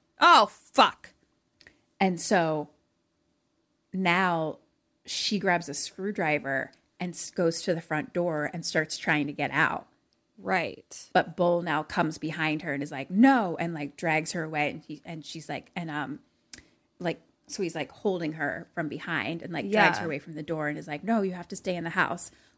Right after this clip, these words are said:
Speaker 2: Question number six, you're Rial. What do you do? What does she do?
Speaker 1: Um, I'm going to say,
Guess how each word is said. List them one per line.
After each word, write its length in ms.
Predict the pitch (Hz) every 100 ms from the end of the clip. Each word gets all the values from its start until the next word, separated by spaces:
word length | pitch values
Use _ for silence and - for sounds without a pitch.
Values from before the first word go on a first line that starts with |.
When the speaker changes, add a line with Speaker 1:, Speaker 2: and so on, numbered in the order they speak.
| -
Speaker 2:
Question 260 | 202 -
number 140 | 202 185
six, 540 | - 226 170 - - -
you're 260 | 185 190
Rial. 420 | 175 165 170 147 156
What 140 | 170 170
do 60 |
you 160 | 175 165
do? 160 | 165 151
What 100 | 135
does 100 | 139
she 200 | - 165
do? 300 | - - - _ _ _ _ _ _ _ _
Speaker 1:
Um, 500 | 220 214 196 180 175 - -
I'm 360 | 196 220 247
going 400 | 240 226 208 202
to 200 | 214 -
say, 720 | 185 - - 175 175 170 170